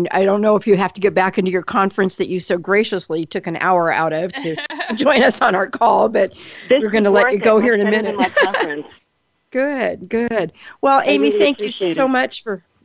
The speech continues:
Speaker 1: for all your great advice. And, um, you're just a beautiful lady. Uh, we do have a photo of you on our host page. So for anybody who, in fact, when they go to listen to this live, they'll be able to see the photo, and we'll send you the link so you can,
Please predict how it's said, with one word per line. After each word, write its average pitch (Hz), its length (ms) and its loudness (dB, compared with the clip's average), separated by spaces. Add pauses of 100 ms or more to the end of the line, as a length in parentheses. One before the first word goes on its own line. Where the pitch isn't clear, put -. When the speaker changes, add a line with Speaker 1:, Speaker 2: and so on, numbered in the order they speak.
(120)
Speaker 1:
for 220 160 2
all 233 200 4
your 214 160 2
great 214 300 2
advice. 202 680 0
And, 170 400 0 (500)
um, 180 260 2
you're 202 140 2
just 220 200 0
a 202 40 0
beautiful 214 420 2
lady. 226 580 2
Uh, 170 140 0
we 226 240 4
do 214 140 0
have 226 100 2
a 208 80 2
photo 226 400 4
of 196 100 0
you 196 200 4
on 190 120 2
our 185 100 2
host 208 320 0
page. 196 300 2
So 180 280 0
for 175 240 0 (160)
anybody 196 420 2
who, 185 360 6 (280)
in 185 120 -2
fact, 180 200 -2
when 208 100 4
they 196 60 6
go 190 160 4
to 185 60 4
listen 190 280 2
to 180 80 4
this 175 240 0
live, 175 320 2
they'll 170 120 0
be 175 140 0
able 160 140 -2
to 175 80 -4
see 185 160 -4
the 175 140 -2
photo, 165 480 0 (100)
and 170 240 0
we'll 190 100 2
send 180 220 2
you 180 60 4
the 165 100 2
link 160 300 0
so - 100 -2
you 160 220 0
can, 156 260 0